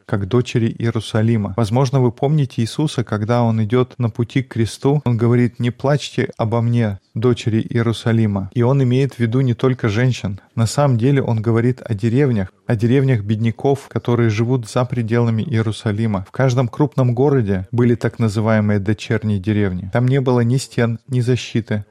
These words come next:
Именно там живут бедняки. Это всё, на что они могут рассчитывать.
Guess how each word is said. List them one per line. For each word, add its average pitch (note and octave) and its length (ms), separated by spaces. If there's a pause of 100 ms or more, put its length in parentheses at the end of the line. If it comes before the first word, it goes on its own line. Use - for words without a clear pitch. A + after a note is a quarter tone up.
(120)
Именно C3 260
там B2+ 220
живут A2+ 280
бедняки. G#2 640
Это B2 200
всё, B2+ 260
на A#2+ 120
что - 200
они A2 160
могут G#2 320
рассчитывать. G#2 600